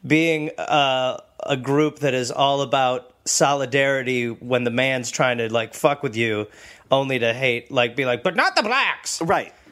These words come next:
Speaker 1: "The blacks aren't allowed. They can't collectively
Speaker 2: No.
Speaker 1: do stuff like this, okay?"
Speaker 2: It's fucking crazy.
Speaker 1: Yeah.
Speaker 2: Uh, s-, which makes sense why a bunch of unions were totally pro civil rights. And,
Speaker 1: Yeah.
Speaker 2: Yeah.
Speaker 1: If not, you were just totally blackwards.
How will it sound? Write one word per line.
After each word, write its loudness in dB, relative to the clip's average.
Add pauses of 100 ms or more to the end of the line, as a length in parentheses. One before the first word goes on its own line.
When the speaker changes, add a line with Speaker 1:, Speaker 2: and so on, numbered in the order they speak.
Speaker 1:
"The 4
blacks 0
aren't 2
allowed. 0
They 2
can't 0
collectively 0
Speaker 2:
No. -6
Speaker 1:
do 0
stuff -2
like 0
this, 0
okay?" 0
Speaker 2:
It's -4
fucking 0
crazy. 0
Speaker 1:
Yeah. -2 (1200)
Speaker 2:
Uh, 2
s-, -2
which -2
makes 2
sense -2
why 4
a 0
bunch -2
of -2
unions -2
were 0
totally 0
pro -2
civil 0
rights. -4
And, -2
Speaker 1:
Yeah. 0 (160)
Speaker 2:
Yeah. -6 (800)
Speaker 1:
If 0
not, 0
you 0
were -2
just -6
totally 0
blackwards. -4